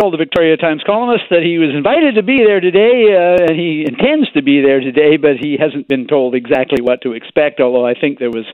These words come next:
more than a little nudge, nudge, wink, wink in, uh, his conversation with the, uh, Victoria paper today. Uh, doesn't wanna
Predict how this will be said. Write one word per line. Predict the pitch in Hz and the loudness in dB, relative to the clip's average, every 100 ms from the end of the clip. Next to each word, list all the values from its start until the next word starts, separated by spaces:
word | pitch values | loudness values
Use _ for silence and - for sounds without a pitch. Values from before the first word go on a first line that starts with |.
| - - - | -20 -20 -16
more | 131 156 170 156 | 0 4 4 4
than | 139 | 2
a | 131 | 2
little | 131 135 127 | 2 2 2
nudge, | 127 131 - | 0 -2 -2
nudge, | 131 120 110 | -4 -4 -4
wink, | 123 120 | -8 -8
wink | 123 131 131 - | -4 -4 -4 -8
in, | 123 110 110 | -8 -8 -10
uh, | 113 110 107 | -10 -10 -10
his | 117 | -12
conversation | - 123 120 117 131 120 - 113 | -10 -10 -10 -4 0 0 -2 -8
with | 110 107 - | -10 -12 -10
the, | 107 110 | -8 -10
uh, | |
Victoria | 104 113 127 117 113 | -10 -8 -4 -2 -4
paper | 107 127 113 | -4 -4 -4
today. | 110 110 123 120 113 | -8 -4 0 0 -2
Uh, | 110 - - - - | -4 -12 -18 -10 -2
doesn't | 208 202 | 0 0
wanna | 175 147 | 0 0